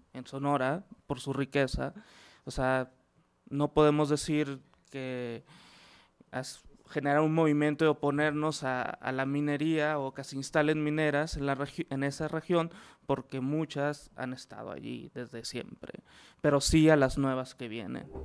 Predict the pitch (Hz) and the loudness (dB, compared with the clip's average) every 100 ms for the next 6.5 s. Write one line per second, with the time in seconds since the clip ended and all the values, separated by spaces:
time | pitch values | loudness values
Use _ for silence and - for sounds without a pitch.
0 | - - - 123 - - 123 - - - | -16 -20 -14 -10 -8 -6 -6 -6 -14 -20
1 | - - - - - - 180 165 170 175 | -20 -20 -20 -20 -14 2 4 6 6 8
2 | 175 170 160 180 - - 139 139 139 135 | 6 6 4 4 0 -2 0 0 0 0
3 | 131 127 - _ _ _ _ _ 170 175 | -2 -4 -6 _ _ _ _ _ 0 4
4 | 185 - 190 185 170 - 170 151 143 143 | 4 6 6 8 6 4 4 4 2 2
5 | 156 147 147 - 175 175 170 160 156 156 | 4 4 4 4 4 4 2 0 0 -2
6 | 147 160 156 147 | -2 0 0 -2